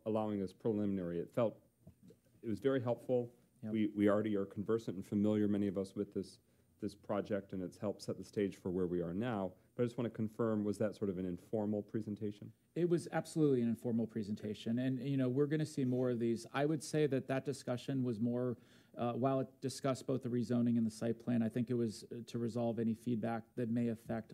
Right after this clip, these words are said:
Speaker 2: either case going forward. Um, a rezoning, it makes sense to go forward to Planning Commission first, and, and the applicant's chosen to hold off on the site plan until they can get engineering drawings. So we hope to see that here, here soon.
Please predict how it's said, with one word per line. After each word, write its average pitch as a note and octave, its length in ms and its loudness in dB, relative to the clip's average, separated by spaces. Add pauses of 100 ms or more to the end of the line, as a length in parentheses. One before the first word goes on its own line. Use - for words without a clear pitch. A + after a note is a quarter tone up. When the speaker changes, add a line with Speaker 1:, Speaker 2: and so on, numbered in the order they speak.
(100)
Speaker 2:
either A2+ 300 0
case A2+ 360 -4
going A2+ 360 -2
forward. A#2 400 0 (480)
Um, A2 400 4
a A2 60 0
rezoning, B2+ 600 4
it A2 80 0
makes A#2 220 0
sense A#2 280 -2
to - 80 -8
go A2+ 140 0
forward A2+ 460 0
to A2 60 -4
Planning A2+ 260 0
Commission A2+ 360 -2
first, A2+ 340 -4
and, A2+ 140 -4
and A#2 180 0
the A#2 100 0
applicant's A#2 480 -4
chosen A2+ 340 -2
to A2 80 -2
hold G#2+ 220 -2
off A2 240 -2
on A2+ 80 0
the A2 60 0
site G#2+ 340 -6
plan A2 260 -4 (280)
until A2+ 200 -2
they A2 140 2
can A2 100 0
get G#2+ 160 -2
engineering G#2+ 460 -4
drawings. G#2 520 -10
So - 60 -8
we A2 120 0
hope A#2 200 -2
to - 80 -10
see - 180 -4
that G#2+ 220 -6
here, A2 200 -6 (340)
here - 100 -6
soon. - 380 -14